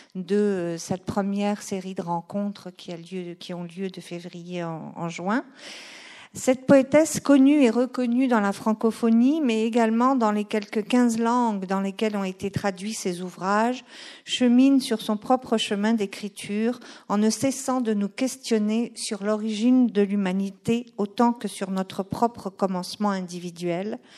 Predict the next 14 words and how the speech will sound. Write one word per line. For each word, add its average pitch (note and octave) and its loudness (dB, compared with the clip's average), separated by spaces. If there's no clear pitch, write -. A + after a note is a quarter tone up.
sur - 2
les A#3 4
relations C4 4
entre G3 -2
l'atemporel G#3+ -2
et F#3+ -8
le F#3 -4
périssable, F#3+ -4
entre A3 2
l'infini B3 0
et G3+ -6
le G3 -2
plus G#3+ -4
intime, G3 -4